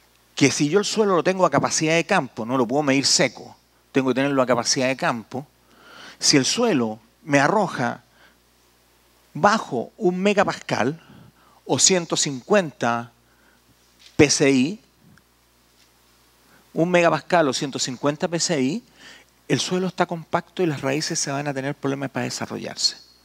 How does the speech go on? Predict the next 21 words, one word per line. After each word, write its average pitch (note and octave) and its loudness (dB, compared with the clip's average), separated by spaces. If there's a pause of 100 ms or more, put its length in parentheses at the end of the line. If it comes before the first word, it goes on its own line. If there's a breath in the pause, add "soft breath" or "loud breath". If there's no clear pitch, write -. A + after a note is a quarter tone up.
(640 soft breath)
Y D#3 0
voy F3 4
a E3+ 4
tener D#3+ -6
que E3 0
te-, F#3 -2
hacer E3 -4
una E3 -4
preparación C#3+ -6
de C#3 -4
suelo C#3+ -4 (540 soft breath)
hasta - -2
la C#3 0
profundidad C3+ -6
que C#3 -2
corresponda. G#2 -12 (1300 loud breath)
Hasta - -4
la C#3 0
profundidad B2+ -8
que B2+ -8
corresponda. A#2+ -12